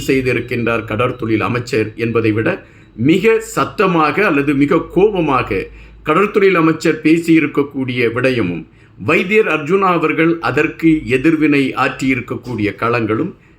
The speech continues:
இன்றைய பரபரப்பு செய்தியாக பார்க்கப்படுகின்றது. சமீப காலங்களாக வைத்தியர் அர்ஜுனா அவர்களுடைய ஒவ்வொரு செயல்பாடுகளும் பல பிரச்-, அதாவது சர்ச்சைக்கான களங்களை எடுத்துக்கொண்டு பயணிக்கக்கூடிய ஒரு களத்தை நீங்கள் பார்த்திருப்பீர்கள்.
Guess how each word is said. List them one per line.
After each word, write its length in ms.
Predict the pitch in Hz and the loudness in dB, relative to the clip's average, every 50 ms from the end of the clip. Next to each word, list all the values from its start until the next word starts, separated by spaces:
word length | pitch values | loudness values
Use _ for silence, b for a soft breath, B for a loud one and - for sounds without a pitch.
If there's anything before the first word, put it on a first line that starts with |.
| b b | b b
இன்றைய 680 | 110 117 143 165 165 147 143 131 127 135 - 127 - - | -2 0 2 2 2 2 0 0 0 0 -2 -2 -4 -4
பரபரப்பு 560 | 131 131 139 135 127 127 - - - - - - | -2 0 0 0 0 0 -2 -2 -4 -6 -10 -8
செய்தியாக 760 | - 123 113 117 113 107 104 101 98 101 - 101 101 - - - | -2 -2 -2 -2 0 0 0 0 -2 -2 -2 -4 -4 -4 -4 -6
பார்க்கப்படுகின்றது. 800 | - 110 110 110 - 98 85 - 92 85 80 78 71 69 67 57 53 - _ _ b b b b b b b | -4 -4 -4 -4 -6 -10 -8 -8 -8 -6 -6 -6 -8 -10 -12 -14 -16 -20 _ _ b b b b b b b
சமீப 460 | b - 170 160 180 220 240 220 214 | b -2 0 2 2 2 2 2 2
காலங்களாக 800 | 190 185 180 180 180 175 170 160 160 151 151 151 170 208 220 202 | 2 2 2 2 2 2 2 2 2 2 2 0 0 -2 -2 0
வைத்தியர் 340 | 170 151 156 156 151 156 151 | 2 2 2 4 4 4 2
அர்ஜுனா 300 | 147 143 139 139 170 175 | 2 0 0 0 0 2
அவர்களுடைய 600 | 170 165 151 156 151 143 147 139 147 139 143 139 | 2 2 0 0 -2 -2 0 0 2 2 2 2
ஒவ்வொரு 440 | 143 156 160 170 170 160 151 151 143 | 2 2 2 2 2 2 0 -2 -2
செயல்பாடுகளும் 960 | - - 143 151 156 147 143 139 135 131 127 120 127 139 156 165 170 165 - | 0 2 2 2 2 2 0 0 0 0 0 -2 0 0 0 -2 -4 -6 -4
பல 460 | - 139 143 151 156 160 165 - b b b b b b b _ _ | -4 -2 0 0 0 -2 -2 -6 b b b b b b b _ _
பிரச்-, 280 | 151 165 170 165 - 143 | -2 -2 -2 -2 -4 -2
அதாவது 420 | 156 151 156 170 160 156 156 143 | 0 0 2 2 2 2 2 0
சர்ச்சைக்கான 680 | 139 - 175 165 - - 214 202 175 180 175 165 160 147 | -2 -2 -4 -6 0 0 0 0 2 2 2 2 0 2
களங்களை 500 | - 156 160 165 151 147 151 147 143 143 | 0 2 2 4 2 2 2 2 4 4
எடுத்துக்கொண்டு 640 | 143 147 147 151 - 170 160 - 156 147 135 131 | 2 2 0 0 0 -2 -2 0 0 0 0 0
பயணிக்கக்கூடிய 960 | 123 123 139 147 160 160 156 143 151 131 - - 135 131 123 123 127 127 - | 0 0 2 2 2 2 2 0 -2 -4 -4 -6 -6 -6 -2 0 0 0 0
ஒரு 160 | - 143 139 | -2 -4 -4
களத்தை 420 | 135 143 147 147 143 147 - 147 143 | -2 0 0 0 0 -2 -2 -2 -2
நீங்கள் 360 | 127 123 117 110 110 110 110 | -2 -2 0 0 0 0 0
பார்த்திருப்பீர்கள். 760 | 139 131 120 - - 110 101 85 85 87 85 78 69 65 - | -2 -2 -2 -4 -6 -8 -8 -8 -8 -10 -10 -8 -10 -10 -14